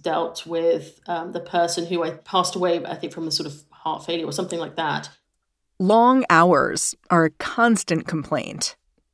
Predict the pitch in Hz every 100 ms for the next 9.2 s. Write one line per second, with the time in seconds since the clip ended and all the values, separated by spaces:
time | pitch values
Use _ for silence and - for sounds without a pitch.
0 | - 208 403 - 262 190 190 190 202 185
1 | 170 160 175 175 165 - - 269 233 160
2 | 143 135 - - 131 95 - - - _
3 | _ 175 180 180 170 160 151 160 160 165
4 | 156 - - - _ _ _ _ _ -
5 | 202 240 - 190 170 170 170 160 - 214
6 | 185 190 180 175 160 - 185 170 160 143
7 | 165 180 170 165 - 190 - - - -
8 | - - - 175 175 165 196 175 165 180
9 | - -